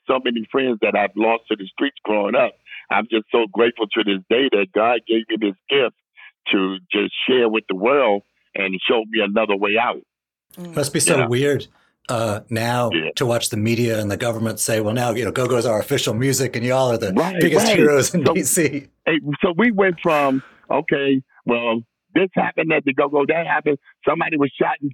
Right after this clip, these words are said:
Speaker 1: killed, you know, and then, and then all this stuff will happen after the go-go. You know what I'm saying? After the go,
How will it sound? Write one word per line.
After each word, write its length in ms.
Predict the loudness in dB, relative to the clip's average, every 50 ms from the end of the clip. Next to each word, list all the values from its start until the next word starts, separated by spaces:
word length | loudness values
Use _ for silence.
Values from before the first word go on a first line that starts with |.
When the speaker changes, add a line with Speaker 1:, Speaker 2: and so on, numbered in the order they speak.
| -2
Speaker 1:
killed, 400 | 0 2 2 4 2 2 0 -2 -6 _ _ _ _ -2
you 140 | -2 0
know, 160 | 2 2 0 0
and 160 | -2 -2 -2 0
then, 160 | 0 -2 -2 -2
and 180 | -4 -2 0
then 100 | 0 0
all 300 | 0 2 0 0 0 0 0
this 120 | -2 -2
stuff 200 | 0 0 -2 -2
will 120 | -2 -4 -4
happen 380 | -4 -4 -4 -2 -2 -4 -4 -4 -8 _ -18 -10 -4
after 420 | 0 0 0 0 -2 _ -2 -2 0
the 100 | 0 0
go-go. 360 | 0 0 -2 -2 -2 -8 -14 -18 -18 -20 _ _ _ _ _ _ _ _ _ _ _ _ _ _ _ _ _
You 100 | -2 0
know 60 | 0 0
what 100 | 0 -2
I'm 40 | -4
saying? 220 | -4 -6 -10 -6 -4
After 300 | -2 -2 -2 0 -2 -2
the 120 | 0 0
go, 180 | 0 0 0 -2